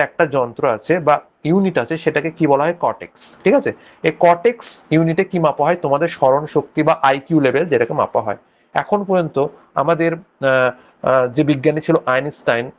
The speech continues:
এখনো পর্যন্ত মানবদের মধ্যে বলা হয় যে ওনার সব থেকে বেশি কি ছিল? আইকিউ ছিল, ঠিক আছে? আর আইকিউ বাড়ানোর পদ্ধতিও তোমাদেরকে বলেছিলাম কিভাবে তোমরা বাড়াতে পারবে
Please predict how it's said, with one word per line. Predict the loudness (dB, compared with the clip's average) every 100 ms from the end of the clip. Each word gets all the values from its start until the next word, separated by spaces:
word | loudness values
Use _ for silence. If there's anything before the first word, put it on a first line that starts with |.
| -8
এখনো | -2 0
পর্যন্ত | 0 -2 -4 -4 -2 -2 -4 -2
মানবদের | 0 0 -2 0 0
মধ্যে | 0 -4 -2 -2
বলা | 0 0 0
হয় | -2 -2
যে | 0 0 0
ওনার | 2 0 -2 _ _
সব | -4 -2 0 -2
থেকে | 0
বেশি | 2 0 -4
কি | -4 0
ছিল? | 2 2
আইকিউ | 2 0 -2 -2 -2
ছিল, | -4 -4 -4 _
ঠিক | 0 0
আছে? | -2 -8 _ _ _ _
আর | -2 0 0 2
আইকিউ | 2 2 0
বাড়ানোর | 4 4 2 0
পদ্ধতিও | 0 0 0 0
তোমাদেরকে | 2 0 0 -2 0
বলেছিলাম | 0 0 -2 -2
কিভাবে | -2 -2 0
তোমরা | 0 2
বাড়াতে | 2 0 0 -6
পারবে | -2 -2 -2